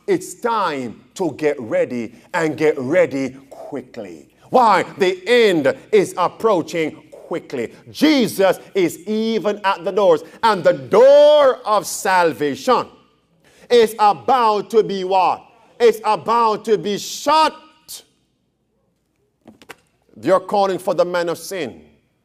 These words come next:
to come to the E U, the European Union, this year, October twenty seventeen.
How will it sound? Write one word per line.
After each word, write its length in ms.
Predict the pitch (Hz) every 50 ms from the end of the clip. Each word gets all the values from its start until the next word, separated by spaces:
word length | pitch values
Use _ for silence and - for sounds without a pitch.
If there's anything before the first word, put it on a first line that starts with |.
| _ _ _ _ _ _
to 120 | - 185
come 300 | - - 208 180 170 165 165
to 120 | 185 165
the 200 | 151 160 156 170
E 160 | 165 156 147
U, 460 | 139 131 151 151 123 101 82 73 - _ _ _ _ _ _ _ _ _ _ _ _ _ _ _ _ _ _ _ _ _ _ _ _
the 100 | 131 170
European 640 | 160 160 165 151 160 175 185 180 180 185 190 175 170
Union, 600 | 165 170 190 185 180 170 151 131 113 98 82 80 - _ _ _ _ _ _ _ _ _ _
this 440 | 85 - 85 165 208 208 202 - 156
year, 380 | 147 143 180 202 196 175 165 160 -
October 920 | 151 143 139 - - - - - 185 170 160 143 113 127 113 104 90 - - _ _ _ _ _ _ _ -
twenty 440 | - - 175 151 143 120 - 131 117
seventeen. 1000 | - - - 135 120 - 117 107 107 101 - 131 120 107 90 82 76 - -